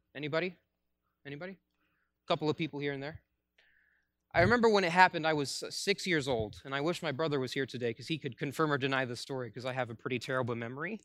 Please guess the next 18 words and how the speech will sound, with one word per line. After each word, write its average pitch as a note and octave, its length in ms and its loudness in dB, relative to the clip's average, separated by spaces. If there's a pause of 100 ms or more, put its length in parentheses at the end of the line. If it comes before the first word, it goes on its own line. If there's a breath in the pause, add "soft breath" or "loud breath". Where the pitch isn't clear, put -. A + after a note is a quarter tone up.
<laughs> - 260 0 (420 loud breath)
So D#3 260 6
if C#3+ 120 4
I E3 400 10
am D3+ 240 0
re-, D3+ 180 0 (160)
am C#3 220 0
I C#3+ 160 6
re-, C3 260 0
if C#3 140 -6
I G3+ 140 6
am G#3 100 2
recounting G3 560 2
this E3+ 140 -2
story F#3 400 2
incorrectly F3 520 0
to F3+ 60 -2
you, F#3+ 340 2